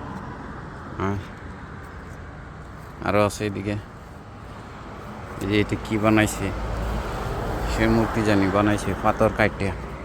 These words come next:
অনেক বড় বড় পাথর কাইটে কাইটে এগুলো ওরা বানায়,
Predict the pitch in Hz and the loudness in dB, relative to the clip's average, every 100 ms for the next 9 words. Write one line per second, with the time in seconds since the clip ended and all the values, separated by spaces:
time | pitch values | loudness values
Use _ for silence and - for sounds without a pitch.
0 | - - 101 104 107 110 104 98 95 92 | -10 -2 0 2 4 4 4 4 2 0
1 | - 110 - - - - - - 104 92 | 2 2 0 -14 -16 -16 -16 -6 -4 0
2 | 95 98 92 101 98 101 101 92 95 101 | 2 2 4 2 2 4 4 4 2 2
3 | 98 | 0